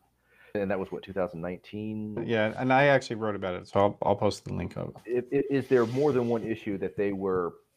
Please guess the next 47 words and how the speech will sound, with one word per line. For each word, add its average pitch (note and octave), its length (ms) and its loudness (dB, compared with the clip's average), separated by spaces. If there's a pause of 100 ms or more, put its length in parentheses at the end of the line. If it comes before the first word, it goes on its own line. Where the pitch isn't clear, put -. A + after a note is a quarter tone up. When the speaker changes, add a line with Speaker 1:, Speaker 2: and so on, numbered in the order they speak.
Speaker 1:
pushing G2+ 300 -6
him D#2 220 -10
on? B1+ 240 -12 (200)
They G2 140 -4
pushed - 340 -6
him G#2 180 -4
on G2 540 -2
gay F#2+ 200 -2
marriage. D#3 760 -4
Uh, F2 60 -8
he F#2+ 160 -6 (180)
really A#2 420 0 (100)
promoted G2 500 0
his F#2 200 -10 (220)
gay D#2+ 140 -10
staff F#2 420 -8
there A#2 180 -2
for G#2+ 260 -2
a G2+ 40 0
while, G#2 440 0
and E2+ 100 -10
now E2 260 -6
not D#2 280 -14
so - 80 -16
much. - 340 -6
And D#2 100 -12
he's D2+ 180 -12
a - 80 -16 (100)
firm F2 260 -4
believer E2+ 420 -2
in D#2 200 -8 (480)
one F2 200 0
woman, E2 240 -4
one E2 200 -2
man D#2+ 240 -4
marriage. G2+ 500 2
And F#2+ 400 -2
so A2 460 4 (840)
is A#2+ 160 0
he D#3+ 120 2
doing C#3 320 6
it - 160 -4
as G#2 160 0
an F#2 100 -4
effect A2+ 340 4
upon C3+ 380 0
them, B2+ 340 -2